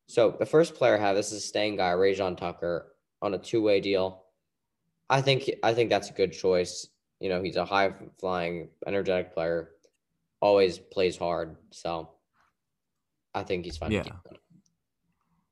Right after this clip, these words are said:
Speaker 2: Yeah. I think that's a good decision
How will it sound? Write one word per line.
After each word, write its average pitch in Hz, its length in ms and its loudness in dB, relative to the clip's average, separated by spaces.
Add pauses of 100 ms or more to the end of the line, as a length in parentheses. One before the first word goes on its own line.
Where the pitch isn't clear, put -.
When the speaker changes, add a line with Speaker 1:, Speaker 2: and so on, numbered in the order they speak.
(500)
Speaker 2:
Yeah. 90 100 -6 (880)
I 95 100 -2
think 95 180 -4
that's 85 180 -4
a 82 60 -8
good - 180 -6
decision - 480 -12